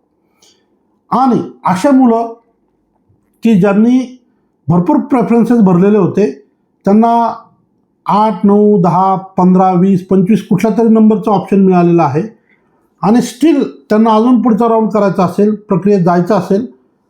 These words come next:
तर ते जाऊ शकतात. या राऊंडमध्ये पहिल्यांदा मिळालेलं असेल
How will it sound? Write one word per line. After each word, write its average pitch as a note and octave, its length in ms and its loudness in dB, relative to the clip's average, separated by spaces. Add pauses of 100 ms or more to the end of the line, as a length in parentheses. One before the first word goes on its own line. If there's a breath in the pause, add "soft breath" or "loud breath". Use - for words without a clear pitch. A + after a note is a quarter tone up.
(300)
तर F#3+ 120 0
ते A3+ 140 0 (120)
जाऊ F#3+ 260 0
शकतात. B3 400 -2 (720)
या G3 260 2
राऊंडमध्ये C4 400 0
पहिल्यांदा B3 440 0
मिळालेलं A#3+ 420 2
असेल A#3+ 280 -2